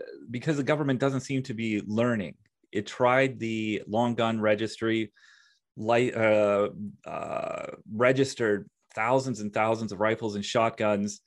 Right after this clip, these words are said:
didn't spend hundreds of millions, billions of dollars. And then when it was dismantled, it's not like this government has brought it back. It seems to have recognized that that was a losing preposi-, uh, proposition,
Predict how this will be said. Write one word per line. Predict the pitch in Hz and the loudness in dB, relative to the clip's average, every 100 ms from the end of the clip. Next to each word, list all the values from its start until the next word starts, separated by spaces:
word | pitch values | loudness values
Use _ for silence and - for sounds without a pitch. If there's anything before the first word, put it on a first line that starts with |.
| _ _ _ _ _ _ _ _ - | _ _ _ _ _ _ _ _ 2
didn't | 180 196 160 | 4 6 2
spend | - - 147 131 _ _ 139 135 _ _ - 127 120 | -6 -2 -2 -2 _ _ -12 -12 _ _ -20 -18 -16
hundreds | - 160 185 160 | -8 -4 -2 -2
of | 147 | -2
millions, | 131 131 | 0 -2
billions | 104 147 185 160 | 2 4 4 0
of | 120 | 0
dollars. | 117 107 104 117 165 - _ _ _ _ _ _ _ - | 2 2 0 -4 -10 -18 _ _ _ _ _ _ _ 0
And | 175 220 | 2 4
then | 302 247 196 | 4 4 2
when | 156 175 | 0 0
it | |
was | 156 139 | 0 0
dismantled, | 165 160 156 180 202 143 127 - | 0 0 -2 -2 0 -2 -2 -4
it's | 135 - | -6 0
not | 269 | 2
like | 320 208 | 2 0
this | 220 | -2
government | - 185 180 165 | 0 0 0 -2
has | 156 127 | -4 0
brought | 143 123 | 2 2
it | - | 0
back. | 143 113 143 - - _ _ _ _ | -2 -4 -12 -18 -20 _ _ _ _
It | 127 | -8
seems | - 175 165 | -2 -2 2
to | 175 | 4
have | 147 | 4
recognized | 139 151 156 135 135 131 127 | 4 2 0 -2 0 0 -2
that | 107 | -2
that | 135 156 | 0 0
was | 135 | -4
a | |
losing | 120 117 110 104 | -6 -6 -6 -8
preposi-, | - 110 110 104 - | -4 -4 -4 -8 -4
uh, | 110 104 | -2 0
proposition, | - 113 104 104 101 - 131 | 2 0 0 -2 -2 -2 -6